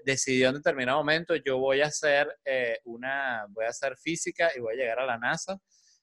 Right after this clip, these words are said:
Y la tipa efectivamente llegó a hacer física, llegó a estar en la nasa, a ser, eh, un, a estar en una posición importante en la nasa. No, no sé si fue para el espacio,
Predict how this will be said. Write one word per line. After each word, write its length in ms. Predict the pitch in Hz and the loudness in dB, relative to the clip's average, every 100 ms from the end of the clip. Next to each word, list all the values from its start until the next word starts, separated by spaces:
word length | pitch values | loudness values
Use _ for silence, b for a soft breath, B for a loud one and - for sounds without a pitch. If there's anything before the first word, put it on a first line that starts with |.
| _ | _
Y 60 | 123 | -2
la 160 | 117 104 | 0 0
tipa 300 | 110 - 151 | 0 2 2
efectivamente 1040 | 127 113 95 110 120 139 139 135 156 - - | 0 -6 -2 0 4 4 4 6 4 4 -2
llegó 320 | 117 113 110 | 0 2 2
a 20 | |
hacer 220 | 104 135 131 | 2 0 0
física, 400 | 147 139 196 196 | 0 0 0 2
llegó 340 | 127 113 107 | 2 2 0
a 40 | |
estar 300 | 107 - 139 - | 0 2 0 2
en 180 | 147 139 | 0 0
la 120 | 123 | -2
nasa, 300 | 107 110 143 | 0 -4 -4
a 40 | |
ser, 340 | 139 156 147 143 | -2 2 4 4
eh, 260 | 160 147 117 | 4 4 2
un, 300 | 104 104 110 - | -2 -8 -12 -8
a 60 | |
estar 260 | 107 - 110 | -4 2 4
en 120 | 123 | 6
una 120 | 156 | 6
posición 320 | 160 151 - 120 | 6 4 4 4
importante 680 | 143 147 120 135 120 120 | 6 4 6 6 6 4
en 80 | 156 | 2
la 100 | 127 | 2
nasa. 300 | 120 135 170 | 4 4 4
No, 120 | 143 113 | 2 2
no 120 | 110 | 0
sé 140 | 123 | 0
si 140 | 139 160 | 0 4
fue 160 | 160 | 6
para 200 | 156 160 | 8 8
el 60 | 135 | 6
espacio, 500 | 110 143 160 - | 6 6 6 4